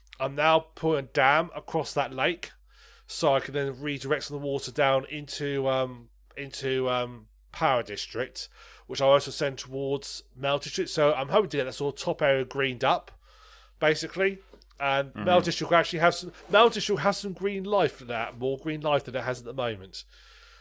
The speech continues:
Speaker 1: They've, you know, they've lasted for years with no greenery, and then they've got some, they've already got a little bit from around their reservoir, and they're gonna get a bit more.
Speaker 2: Beautiful.
Speaker 1: Um, I'm also gonna try and build a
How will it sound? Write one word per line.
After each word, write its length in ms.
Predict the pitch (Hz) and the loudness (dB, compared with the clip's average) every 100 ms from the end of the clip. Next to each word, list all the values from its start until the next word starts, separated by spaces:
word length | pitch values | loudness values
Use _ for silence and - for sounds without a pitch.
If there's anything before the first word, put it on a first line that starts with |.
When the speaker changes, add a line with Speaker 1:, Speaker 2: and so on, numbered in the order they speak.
| _ _ _ _ _ | _ _ _ _ _
Speaker 1:
They've, 280 | 123 139 135 | -2 0 -2
you 80 | 151 | -2
know, 80 | 156 | 2
they've 140 | 156 | 2
lasted 280 | 151 165 165 | 4 2 2
for 160 | 135 156 | -2 -4
years 520 | 156 185 226 180 139 | -2 -2 2 2 0
with 100 | 113 | -4
no 160 | 123 117 | -6 -6
greenery, 500 | 127 117 113 135 156 | -6 -8 -4 -2 -2
and 120 | 139 | 0
then 60 | 143 | 0
they've 80 | 139 | 0
got 180 | 147 | -4
some, 300 | - 151 143 143 | -2 -2 -2 -4
they've 140 | 139 | -2
already 180 | 147 143 | -2 0
got 140 | 175 | 0
a 60 | 170 | 2
little 120 | 139 | 0
bit 180 | - 131 | -2 -12
from 220 | - 139 | -16 -8
around 220 | 139 135 | -4 -2
their 260 | 127 123 127 | -2 0 0
reservoir, 540 | 120 120 113 - 113 | 0 -4 -6 -4 -2
and 100 | 120 | -2
they're 100 | 123 | -2
gonna 160 | 123 120 | -8 -8
get 120 | 127 | -6
a 80 | 120 | -6
bit 140 | 120 | -8
more. 320 | 120 113 107 - _ _ _ _ _ _ _ - | -6 -4 -4 -8 _ _ _ _ _ _ _ -12
Speaker 2:
Beautiful. 520 | 110 117 127 117 85 73 | -2 0 0 0 -4 -8
Speaker 1:
Um, 60 | - - - | -10 -20 -10
I'm 160 | - 147 | -4 4
also 220 | 180 170 | 4 4
gonna 180 | 160 156 | 0 -2
try 260 | 147 175 151 | 0 2 2
and 120 | 143 | 4
build 300 | 156 151 147 | 4 4 2
a 400 | 147 147 143 139 | 0 0 0 -2